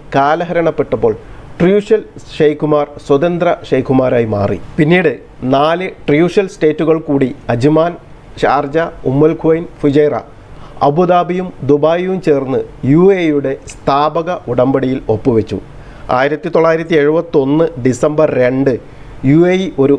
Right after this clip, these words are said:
ഫെഡറേഷനായി രൂപം കൊണ്ടു. യു എ ഇ ഭരണാധികാരിയായിരുന്ന ഷെയ്ഖ് ഷാഹിദ് ബിൻ സുൽത്താൻ അൽ നഹ്യാൻ യു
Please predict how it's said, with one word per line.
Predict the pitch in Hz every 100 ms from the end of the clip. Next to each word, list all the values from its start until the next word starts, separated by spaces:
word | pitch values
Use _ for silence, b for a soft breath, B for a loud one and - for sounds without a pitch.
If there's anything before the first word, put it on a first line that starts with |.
| - -
ഫെഡറേഷനായി | 135 147 160 160 160 127 135 120 117
രൂപം | 117 123 120
കൊണ്ടു. | 107 98 - B B B -
യു | 143 170
എ | 170 165
ഇ | - 127
ഭരണാധികാരിയായിരുന്ന | 127 143 151 156 156 156 160 147 143 135 117 - - - - -
ഷെയ്ഖ് | 190 214 - - - -
ഷാഹിദ് | 151 139 147 139 131
ബിൻ | 143 139 -
സുൽത്താൻ | 143 135 - 147 139
അൽ | 131 120
നഹ്യാൻ | 113 135 139 165 - B B
യു | 131